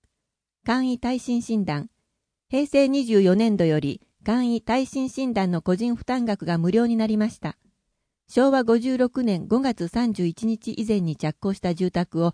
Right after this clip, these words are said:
町内に所有している人は、建築士の行う簡易耐震診断を受けることができます。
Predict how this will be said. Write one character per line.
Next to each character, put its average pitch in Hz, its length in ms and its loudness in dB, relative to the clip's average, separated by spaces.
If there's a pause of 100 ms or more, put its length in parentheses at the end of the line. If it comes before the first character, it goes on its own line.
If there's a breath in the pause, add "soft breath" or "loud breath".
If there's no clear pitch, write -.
(240 loud breath)
町 262 220 4
内 208 180 2
に 170 100 -2
所 175 200 -2
有 226 200 0
し - 80 -16
て 220 140 0
い 214 80 2
る 208 80 0
人 196 240 0
は、 156 180 0 (560 soft breath)
建 262 200 2
築 277 240 -6
士 214 120 -6
の 185 160 2
行 190 140 0
う 185 340 2
簡 233 220 0
易 226 160 -2
耐 233 300 -2
震 233 260 -4
診 233 220 -2
断 175 180 0
を 156 80 2
受 156 140 0
け 220 40 4
る 208 80 2
こ 170 120 -2
と 165 100 -2
が 147 100 -2
で 139 120 -4
き - 100 -6
ま 147 160 -2
す。 - 160 -16